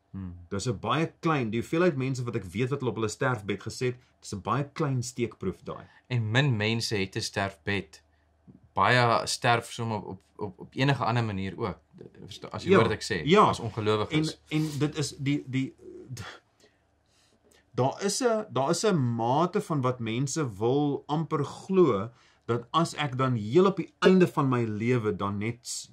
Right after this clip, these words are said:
Speaker 2: 'n sekere stelling maak, dan het ek 'n dief van die kruis ervaring en dan, dan is ek veilig. En dan, so ek kan, en dan mense kan leef net soos wat hulle wil. Hulle ganse lewe ontken die genade van Christus.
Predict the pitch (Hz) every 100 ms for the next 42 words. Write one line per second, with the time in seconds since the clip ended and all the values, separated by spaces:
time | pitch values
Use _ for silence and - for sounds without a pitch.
0 | - 98 - - 165 143 123 - - 147
1 | 127 110 101 101 65 - - _ _ _
2 | _ _ _ _ _ _ - 101 101 113
3 | 92 98 113 127 101 - 120 107 104 95
4 | 110 98 92 87 90 87 85 - 92 104
5 | - 117 101 82 - - _ _ _ _
6 | _ _ _ _ _ _ _ - 101 101
7 | 92 - 120 113 123 120 - - - 110
8 | 110 101 107 123 165 147 110 98 127 143
9 | 113 107 147 175 170 123 120 123 117 95
10 | 87 120 90 85 104 110 - - 190 185
11 | 170 123 101 101 147 113 98 98 _ 175
12 | 185 - _ _ 269 190 95 110 143 _
13 | _ _ _ _ _ _ _ _ _ 123
14 | - 135 110 107 123 139 120 113 - 135
15 | 120 - 82 - -